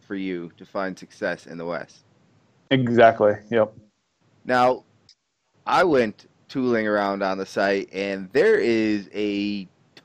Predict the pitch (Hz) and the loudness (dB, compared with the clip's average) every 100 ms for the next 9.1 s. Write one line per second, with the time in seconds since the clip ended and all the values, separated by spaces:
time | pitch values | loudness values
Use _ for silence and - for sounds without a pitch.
0 | - 135 127 117 113 107 98 82 - _ | -2 0 0 0 0 0 0 -2 -6 _
1 | 101 95 95 104 95 - _ _ _ 95 | -12 -10 -4 -4 -4 -10 _ _ _ -14
2 | 98 95 90 87 _ _ _ _ 113 107 | -12 -10 -12 -16 _ _ _ _ -2 0
3 | 101 90 82 69 69 _ _ _ 92 90 | 2 0 -2 -4 -10 _ _ _ -10 -8
4 | 90 85 85 90 85 - 107 107 95 92 | -8 -10 -12 -10 -10 -6 -4 -2 -4 -8
5 | 82 101 85 - _ _ _ _ _ _ | -8 -8 -8 -12 _ _ _ _ _ _
6 | - - _ _ - 120 147 160 156 143 | -20 -20 _ _ -20 -16 -8 0 2 2
7 | 160 139 127 135 - 139 127 - 123 127 | -2 0 2 0 0 -2 -2 -2 -2 -2
8 | - 113 104 - 104 117 117 113 110 - | -2 -6 -6 -12 -2 0 2 0 -2 -14